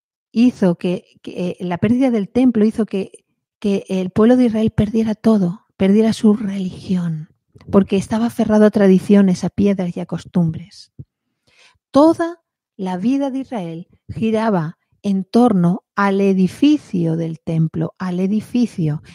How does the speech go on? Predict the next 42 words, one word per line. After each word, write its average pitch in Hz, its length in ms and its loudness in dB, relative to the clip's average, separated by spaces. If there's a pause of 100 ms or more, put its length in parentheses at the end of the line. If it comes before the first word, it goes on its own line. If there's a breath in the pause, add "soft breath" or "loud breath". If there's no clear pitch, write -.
(160 loud breath)
que 202 120 0
no 202 100 2
es 220 60 2
lo 277 100 4
mismo 254 320 4
que 196 160 -4
girar 196 260 -2
en 190 140 0
torno 202 460 2
a 175 120 -4
Jehová 170 640 -2 (240 loud breath)
y 196 100 -4
a 180 40 -2
las 165 180 -6
leyes 175 400 -4
de 165 120 -6
Dios. 160 480 -12 (180)
Y 202 140 0
eso 277 160 -2
era 262 100 0
algo 214 220 2
que 214 80 0
ellos 202 160 6
no 202 80 2
se 220 100 -4
estaban 208 360 0
dando 226 260 0
cuenta. 180 400 -4
La 180 180 -4
vida 285 540 -2
giraba 208 440 -8
en 190 120 -2
torno 233 240 2
al 202 160 -2
edificio, 254 920 -2 (540)
no 202 100 4
en 208 140 6
torno 226 480 4
al 190 200 0
Dios 196 520 2
del 160 180 -10
edificio. 156 760 -8